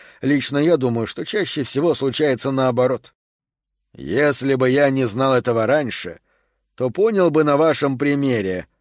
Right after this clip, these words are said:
сухо ответил шутер. Морт почувствовал, что краснеет. Он не любил, когда его поддевали, и мало кому позволял так с собой обращаться. Но шутер только-только проделал это с изящной легкостью опытного стрелка,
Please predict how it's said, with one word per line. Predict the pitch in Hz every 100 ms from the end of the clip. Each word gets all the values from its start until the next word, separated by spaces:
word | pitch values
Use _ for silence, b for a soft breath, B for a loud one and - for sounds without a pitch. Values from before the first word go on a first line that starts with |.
| _ _ -
сухо | - 131 156
ответил | 139 113 110 123 131
шутер. | 101 - - _ _ _ _ _ _ _
Морт | 90 139 160
почувствовал, | - 117 156 - 143 135
что | - 131
краснеет. | 135 135 - 98 90 87 - - _ _ _ _ -
Он | 170 123
не | 123
любил, | 120 156 151
когда | 113 110 117
его | 117 120
поддевали, | 127 120 110 131 120 113 101 b b b -
и |
мало | 175 165 117
кому | 127 131 117
позволял | 123 117 151 135
так | - 131 -
с |
собой | 127 123 127
обращаться. | 123 117 - 147 - - 87 _ _ _ _
Но | 123 156
шутер | - 208 139
только-только | 123 147 127 127 170 143 127
проделал | - 127 139 151 131
это | 123 120
с | 131
изящной | 117 127 - 120
легкостью | 135 147 156 131 - 143
опытного | 143 131 131 135 135
стрелка, | 127 - 143 135 143